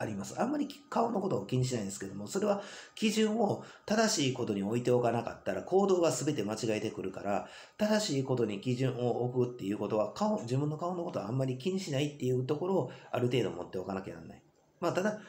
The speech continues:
顔は綺麗な顔であったとしても、僕のホームページの内容を見てもらったら分かる通り、本当に正しい方向で生きていこうとしてるっていうのは見れば分かります。<clears throat> まあ、これは他の一般人向けの人に言ってるんですけども。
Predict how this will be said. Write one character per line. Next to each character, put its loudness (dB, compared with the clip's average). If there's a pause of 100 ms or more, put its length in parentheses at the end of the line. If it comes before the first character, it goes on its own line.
(180)
顔 2
は 4
綺 0
麗 2
な 2
顔 2
で 4
あ -2
っ -6
た 0
と -2
し -8
て -2
も、 -2
僕 -2
の 4
ホ 2
ー -2
ム -6
ペ 6
ー 4
ジ -2
の -10
内 -4
容 -2
を -4
見 -6
て -2
も -2
ら -6
っ -16
た -8
ら -4
分 -4
か 0
る -2
通 -4 (100)
り、 -4 (520)
本 0
当 0
に 2
正 2
し -2
い 0
方 -2
向 0
で 4
生 -10
き -18
て -8
い -6
こ -6
う -8
と -6
し -6
て -2
る -4
っ -8
て -6
い 0
う 0
の 0
は -6
見 2
れ 2
ば 0
分 -10
か -8
り -8
ま -14
す。 -18 (1000)
<clears throat> -20
ま 0
あ、 0
こ 2
れ 6
は 6 (420)
他 2
の 4
一 -4
般 0
人 0
向 -2
け 2
の 0
人 -10
に -10
言 -2
っ -6
て -2
る -8
ん -16
で -14
す -16
け -10
ど -12
も。 -10